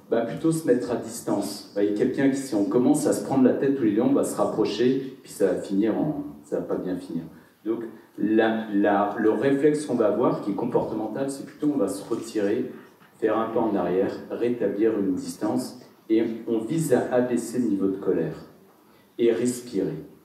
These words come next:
C'est bon, hein. Ça, c'est la première étape. Après, on va en rajouter d'autres au cours des ateliers. Donc, il y a l'apprentissage et après,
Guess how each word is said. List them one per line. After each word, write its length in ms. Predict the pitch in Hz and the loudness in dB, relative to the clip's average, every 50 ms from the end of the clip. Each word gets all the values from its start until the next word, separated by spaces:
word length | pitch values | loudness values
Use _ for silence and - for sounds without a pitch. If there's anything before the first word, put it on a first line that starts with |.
| _ _ _ _ - - - - - - - - - - - - - - - _ _ - 220 196 214 208 - - - - - - - - - - - - 214 - - 202 - - - - - - - - - - - - | _ _ _ _ -20 -20 -20 -20 -20 -20 -20 -20 -20 -20 -20 -20 -20 -20 -20 _ _ -20 -20 -18 -18 -18 -20 -20 -20 -20 -20 -20 -20 -20 -20 -20 -20 -20 -20 -20 -20 -20 -20 -20 -20 -20 -20 -20 -20 -20 -20 -20 -20 -20
C'est 220 | - - - - | -12 -6 -4 -4
bon, 180 | 90 87 87 82 | -2 -2 -2 -4
hein. 120 | 80 - - - - - - - _ _ _ _ _ _ _ _ _ - - - - - _ _ _ - | -4 -6 -8 -12 -16 -20 -20 -20 _ _ _ _ _ _ _ _ _ -20 -20 -20 -20 -20 _ _ _ -10
Ça, 240 | - - - 190 190 | -4 0 2 4 4
c'est 520 | 190 - - - 147 151 - - - - - - - - _ - - | 4 2 4 4 4 4 4 2 -2 -4 -8 -14 -16 -20 _ -8 -4
la 300 | 123 120 113 117 123 117 | 0 2 4 4 4 4
première 460 | - - - - 160 151 147 139 127 117 | 2 0 0 2 2 4 4 4 4 2
étape. 440 | 110 - - 156 - - - - - - | 2 0 -2 -2 -2 -4 -8 -8 -4 -2
Après, 320 | 127 127 131 - - 208 208 | -2 0 -2 -2 -2 0 0
on 80 | 175 | 0
va 120 | 143 123 120 | 2 2 2
en 120 | 117 117 | 2 0
rajouter 480 | 107 110 127 127 127 - - - - - | 0 0 0 0 0 -2 -2 0 0 2
d'autres 340 | - 127 135 147 139 - 151 | 2 4 2 2 2 0 -2
au 20 | |
cours 220 | - - 120 113 | -2 -2 0 0
des 180 | 113 110 98 104 | 0 0 0 0
ateliers. 440 | 101 - - - 92 87 85 82 - - - - - - - - - - - - - - | 0 0 0 -2 -2 -2 -2 -4 -6 -8 -14 -20 -20 -20 -20 -20 -20 -20 -20 -20 -8 0
Donc, 280 | 117 147 180 190 - - - - - - - - - - - _ - | 4 6 6 6 4 2 0 0 0 -2 -8 -12 -18 -20 -20 _ -2
il 80 | - | 4
y 60 | 123 151 | 6 6
a 100 | 160 - | 6 6
l'apprentissage 720 | 165 - - 151 151 143 - - - 165 185 202 196 - | 4 2 0 0 0 0 0 0 0 2 2 2 2 2
et 40 | 135 | 2
après, 440 | 123 - - - 190 202 214 202 | 0 0 0 -2 0 0 0 0